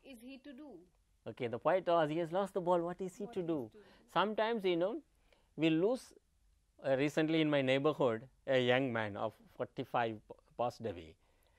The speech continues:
Speaker 2: Uh, and it was very, uh, you know, we could not believe it. He t-, died of cancer. So, how is the loss to the child? The child is probably, uh, eight, nine years old. Uh, he could not even understand. So,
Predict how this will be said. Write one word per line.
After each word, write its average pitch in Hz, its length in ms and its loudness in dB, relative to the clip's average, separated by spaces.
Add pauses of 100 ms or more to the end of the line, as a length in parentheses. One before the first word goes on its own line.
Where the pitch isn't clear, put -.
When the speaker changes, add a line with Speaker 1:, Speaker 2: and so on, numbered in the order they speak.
(160)
Speaker 2:
Uh, 117 180 -4
and 131 140 -6
it 139 100 -6
was 147 200 -6
very, 151 340 -6
uh, 131 160 -6
you 139 60 -8
know, 185 180 -6
we 156 160 -8
could 160 160 -4
not 151 320 -10
believe 135 260 2
it. 95 200 -10 (160)
He 131 260 -6
t-, 135 60 0 (240)
died 120 220 -2
of 120 180 -6
cancer. 104 400 -8 (440)
So, 135 200 -6 (260)
how 170 400 -2
is 156 180 -4
the 143 140 0
loss 139 360 -2
to 143 120 -10
the 123 80 -8
child? 113 380 -6 (100)
The 120 80 -10
child 139 440 -4
is 123 100 -8
probably, 120 480 -6 (280)
uh, 107 260 -8 (180)
eight, 123 320 -6
nine 113 240 -6
years 117 260 -6
old. 147 300 -4 (360)
Uh, 117 240 -4
he 135 140 -6
could 139 200 -8
not 156 200 -6
even 165 260 -6
understand. 139 600 -4 (800)
So, 170 220 0